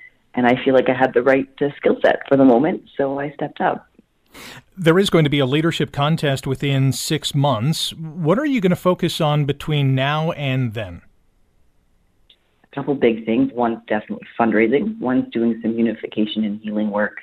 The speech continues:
Speaker 1: and making sure we can get back to a common vision. Definitely also preparing the leadership contest to run well. There were some hiccups last time. I'm looking forward to supporting caucus in the House, of course, and organizing with members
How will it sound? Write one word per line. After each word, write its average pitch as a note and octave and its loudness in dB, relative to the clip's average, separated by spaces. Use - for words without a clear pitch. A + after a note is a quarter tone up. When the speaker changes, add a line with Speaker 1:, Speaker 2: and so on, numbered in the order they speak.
Speaker 1:
and G#2 -6
making G#2 -8
sure G2+ -2
we F#2+ -4
can - -6
get F#2+ 0
back F#2+ -2
to G#2 -4
a - -4
common G#2 -2
vision. G#2+ -2
Definitely A2+ 2
also G#2+ 2
preparing B2 2
the A2+ 4
leadership A2+ -2
contest A2 -2
to G#2+ 0
run G#2 0
well. G#2+ 2
There - -2
were A2+ -2
some A2+ -14
hiccups A2+ -8
last - -2
time. A3 -2
I'm A2+ 0
looking A2 -2
forward D3 4
to B2 0
supporting A2 -4
caucus G#2 -4
in A2 -4
the G#2 -8
House, G#2 -4
of - -14
course, A#2 -4
and A2 -4
organizing G#2+ -4
with G#2 -6
members F#2 -8